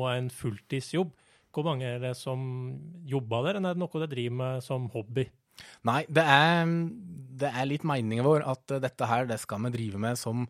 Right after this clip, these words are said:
Speaker 2: næring. Det skal være mest mulig, eh, lønna arbeid. Vi skal ikke ha det som en hobby. Og det var, eh, de to jeg drev sammen med i tjue femten, da jeg begynte. Knut Kølhus fra Aurdal og Espen Blåfjelldal, de fra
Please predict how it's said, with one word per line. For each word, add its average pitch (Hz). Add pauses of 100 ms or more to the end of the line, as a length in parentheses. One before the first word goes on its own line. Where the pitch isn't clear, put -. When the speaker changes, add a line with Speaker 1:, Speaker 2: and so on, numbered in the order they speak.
(340)
Speaker 2:
næring. 123
Det 117
skal 127
være 110 (280)
mest 127
mulig, 117 (500)
eh, 113
lønna 120
arbeid. 143
Vi 117
skal 107
ikke 110
ha 98 (140)
det 113
som 98
en 117
hobby. 117 (640)
Og 123
det 131
var, 131
eh, 135
de 120
to 117
jeg 123
drev 113
sammen 117
med 147
i 127
tjue 113
femten, 113
da 139
jeg 123
begynte. 170
Knut 117
Kølhus 107
fra 123
Aurdal 120
og 117
Espen 113
Blåfjelldal, 120
de 120
fra 117